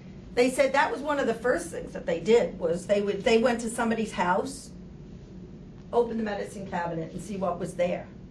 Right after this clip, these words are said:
So, of course, I immediately <laughs> ran home to my own medicine cabinet, and I'm, you know, a intelligent provider, yet I had, you know, whatever it was, in the, I had that from her, I don't know, my husband had something else.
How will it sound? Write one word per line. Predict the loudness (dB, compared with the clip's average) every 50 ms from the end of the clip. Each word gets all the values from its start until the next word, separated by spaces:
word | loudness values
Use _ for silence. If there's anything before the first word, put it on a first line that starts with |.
| -16 -10
So, | -8 -8
of | -6
course, | 0 2 2 2 2
I | 0
immediately | 0 2 4 2 2 2 0 -2 -4 -2 -2 -4
<laughs> | -2 0 2
ran | 2 2 2 2 -2
home | -2 -2 0 0 0 0 -2 -6 -8 -12 -12 -4
to | 0 0
my | 2 4 4 4
own | 6 6 6
medicine | 6 6 6 4 2 0 -4 0
cabinet, | 2 4 4 6 4 4 2 2
and | 2 2 4
I'm, | 4 6 6 6 4 4 2
you | 2 4 6
know, | 6 6 6 6 4 2 4 8
a | 10 10 10 8 2 -6 -12 -14 -16 -16 -16 -16 -14 -14 -14 2 8
intelligent | 8 8 8 8 4 4 6 8 6 6 6 2 0 0
provider, | 0 -2 2 4 6 6 6 6 4 2 -2 -4 -8 -12 -14 -16 -16 -16 -12 4 8
yet | 10 10 10 8 2 0
I | 2 2 2
had, | 2 2 2 2 2 0 0 -2 -2
you | -2 -2
know, | 0 0 0 -2 -2 -2 -4 -8 -12 -14 -16 -16 -18 -18 -18 -18 -18 -18 -18 -18 -14 -4
whatever | -2 0 2 4 2 2 2 2 0
it | 0 2
was, | 2 2 2 2 0
in | -2 -2
the, | -2 -2 -2 -6 -10 -12 -12 -6
I | 0 0 2
had | 4 4 2 2 2 4
that | 6 6 6 4 2 -2
from | -6 -6 -4
her, | 2 6 6 8 8 8 6
I | 4 2 0
don't | -2 -4
know, | -4 -4 -4
my | -4 -4 -2
husband | 0 -2 -2 -2 -2 0
had | 0 -2 0 0
something | -2 -2 0 -2 -2 0 0
else. | 0 2 0 0 -2